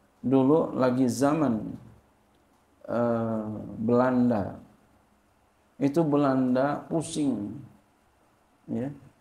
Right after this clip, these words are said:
untuk melawan orang tasawuf. Siapa? Ini, yaitu, ya,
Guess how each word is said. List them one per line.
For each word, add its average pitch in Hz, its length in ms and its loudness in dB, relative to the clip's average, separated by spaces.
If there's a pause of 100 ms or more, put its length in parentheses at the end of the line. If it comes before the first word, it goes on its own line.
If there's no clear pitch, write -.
(480)
untuk 143 480 2
melawan 139 560 4
orang 135 320 2
tasawuf. 147 720 -2
Siapa? 151 640 0 (560)
Ini, 156 320 0 (480)
yaitu, 147 640 0 (1400)
ya, 127 240 0